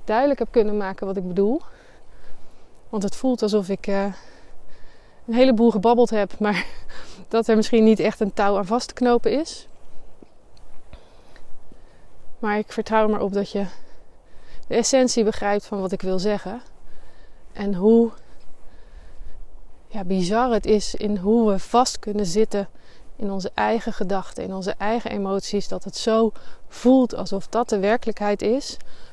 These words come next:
Totdat je ze los kan laten, totdat je er afstand van kan nemen. En dan zie je dat dat alleen maar een, ja, ervaren realiteit is op dat moment. Maar dat er nog zoveel andere realiteiten mogelijk zijn.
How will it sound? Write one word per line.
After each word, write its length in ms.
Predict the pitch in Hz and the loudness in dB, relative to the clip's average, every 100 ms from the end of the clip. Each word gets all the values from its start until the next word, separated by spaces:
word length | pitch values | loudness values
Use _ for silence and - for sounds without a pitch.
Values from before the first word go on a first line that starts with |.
| - | -10
Totdat 340 | - 254 240 226 | 2 4 6 4
je 80 | 214 | 2
ze 140 | 196 | 2
los 200 | 196 202 | 2 0
kan 180 | - 196 | -2 -2
laten, 440 | 196 185 - 233 - - - | -2 -4 -4 -2 -2 -4 -2
totdat 340 | 226 226 220 | 2 4 2
je 60 | 190 | 2
er 60 | |
afstand 320 | 208 - 202 190 | 0 0 -2 -2
van 160 | 202 | -4
kan 160 | 196 196 | -4 -4
nemen. 360 | 196 190 202 - - - - | -2 -2 0 -2 -2 -6 -4
En 140 | 208 | -2
dan 100 | 202 | 0
zie 140 | 185 | 2
je 120 | 240 202 | 4 4
dat 180 | 196 | 2
dat 280 | 202 202 - - - - - - - - - - - | -2 -4 -6 -16 -20 -14 -6 -4 -2 -4 -8 -16 -12
alleen 300 | - 208 220 | 0 2 4
maar 280 | 220 196 202 | 2 0 -4
een, 260 | 202 202 196 - - - - - - - - - - - - - - - - - - - - - - - - - - - - - - | -4 -4 -6 -10 -6 -2 -2 -4 -10 -16 -18 -10 -8 -8 -10 -10 -12 -12 -16 -18 -10 -2 0 2 0 -6 -16 -20 -14 -10 -8 -8 -8
ja, 200 | - 202 - | -6 -6 -4
ervaren 720 | 196 175 220 233 240 202 196 | -4 -2 -2 0 0 0 0
realiteit 600 | 202 202 196 226 220 214 | 0 2 2 2 0 0
is 80 | 202 | -4
op 100 | - | -4
dat 140 | 202 | -4
moment. 460 | 202 214 240 196 202 | -2 -2 -2 -2 -4
Maar 100 | 202 | -4
dat 160 | 202 | -4
er 80 | 208 | -4
nog 140 | 208 | -6
zoveel 380 | - 214 202 202 | -2 -2 0 -2
andere 340 | 220 233 208 202 | 0 0 0 0
realiteiten 600 | 202 202 196 208 202 202 | 0 0 0 -2 0 0
mogelijk 360 | 226 - 214 | 0 -2 -2
zijn. 280 | - 180 | 0 0